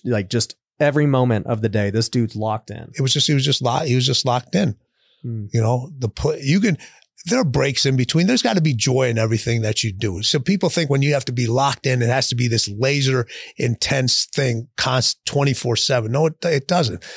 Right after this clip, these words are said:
Speaker 2: Listen, any laser beam, if you const-, if you constantly lasered into something and it's just con-, you're gonna burn out. You
Speaker 1: Yeah.
Speaker 2: are going, you are going to, you are going to be burnt out. Keep your eye on that prize, whatever it is.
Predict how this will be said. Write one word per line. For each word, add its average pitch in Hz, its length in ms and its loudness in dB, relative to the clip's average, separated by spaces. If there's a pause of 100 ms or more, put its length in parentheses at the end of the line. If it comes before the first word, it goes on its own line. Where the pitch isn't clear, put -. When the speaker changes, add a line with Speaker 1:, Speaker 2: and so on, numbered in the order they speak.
(140)
Speaker 2:
Listen, 98 280 0 (440)
any 165 220 2
laser 147 360 2
beam, 131 320 0
if 127 220 -2
you 165 120 2
const-, 143 460 0
if 120 140 0
you 151 160 2
constantly 143 540 0
lasered 127 520 2
into 123 280 0
something 117 480 0
and 107 120 0
it's 131 140 0
just - 240 0
con-, 127 240 0 (300)
you're 143 100 0
gonna 156 160 2
burn 123 300 0
out. 92 180 -6 (140)
You 131 180 0
Speaker 1:
Yeah. 131 60 2
Speaker 2:
are 135 200 2
going, 123 280 -2
you 117 160 0
are 123 320 0
going 113 320 2
to, - 200 -2
you 113 200 -2
are 120 200 2
going 113 200 0
to 107 40 -2
be 107 120 -2
burnt 104 300 -2
out. 92 180 -8 (2500)
Keep 147 200 0
your 147 100 2
eye 127 180 2
on 135 160 0
that 151 160 0
prize, 110 380 0
whatever 120 360 0
it 143 60 0
is. 117 440 -2